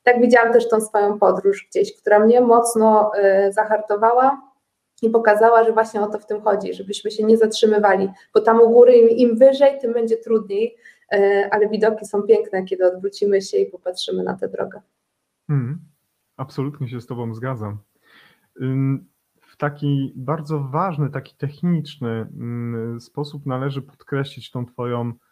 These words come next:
Speaker 2: tych twoich załogantów. E, i, i wiemy, że są lekarze, są panie pielęgniarki.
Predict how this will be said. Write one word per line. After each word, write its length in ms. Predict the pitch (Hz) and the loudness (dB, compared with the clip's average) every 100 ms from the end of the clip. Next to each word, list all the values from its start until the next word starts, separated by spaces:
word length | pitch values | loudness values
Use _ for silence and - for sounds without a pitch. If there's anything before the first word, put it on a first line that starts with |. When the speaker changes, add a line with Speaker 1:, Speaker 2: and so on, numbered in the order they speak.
| _ _ _ | _ _ _
Speaker 2:
tych 160 | - - | -18 -10
twoich 280 | 147 131 123 | -6 -6 -4
załogantów. 880 | 123 123 123 110 95 113 117 - _ _ _ - | -4 -4 -4 -6 -6 -10 -10 -12 _ _ _ -12
E, 60 | 117 117 117 117 92 69 71 | -8 -6 -4 -6 -10 -14 -14
i, 300 | - 127 123 - | -10 -8 -8 -6
i 360 | 135 117 123 | -8 -8 -10
wiemy, 240 | 135 143 143 | -4 -2 -2
że 120 | 135 | -4
są 260 | - 131 123 - | -8 -8 -8 -8
lekarze, 500 | 131 127 104 104 113 | -10 -8 -8 -8 -12
są 380 | - 113 113 | -12 -10 -10
panie 280 | 110 127 131 | -10 -8 -8
pielęgniarki. 1000 | 139 131 131 117 107 98 - - 117 117 | -8 -6 -6 -6 -8 -10 -14 -14 -12 -12